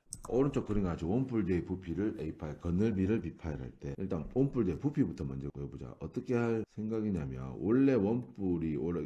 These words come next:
이렇게 있었을 건데 요 뿔 부분이 없어졌잖아. 그러면 뭔데? 전체 원뿔의 부피에서 요 부분 빼면 되잖아. 전체 원뿔의 부분 밑넓이가 얼마 돼?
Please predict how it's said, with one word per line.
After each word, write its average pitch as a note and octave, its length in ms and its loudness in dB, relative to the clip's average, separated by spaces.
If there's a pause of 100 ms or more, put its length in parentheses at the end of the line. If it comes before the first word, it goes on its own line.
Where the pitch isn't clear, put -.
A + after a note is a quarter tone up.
이렇게 G#2 260 -2
있었을 G#2+ 320 -6
건데 C2+ 360 -6 (140)
요 G2+ 440 2
뿔 D3+ 180 6
부분이 C#3 320 2
없어졌잖아. G2 680 -4
그러면 C3 420 4
뭔데? C#2 260 -6
전체 C3 540 4 (140)
원뿔의 G2+ 400 0
부피에서 D2+ 800 -4 (200)
요 G#2+ 100 0
부분 A#2+ 260 -2
빼면 C3+ 280 0
되잖아. B1+ 300 -6 (200)
전체 C#3 260 2
원뿔의 F#2+ 380 2
부분 C#2+ 180 -4
밑넓이가 F#2+ 500 4
얼마 C2 220 -6
돼? C2 140 -8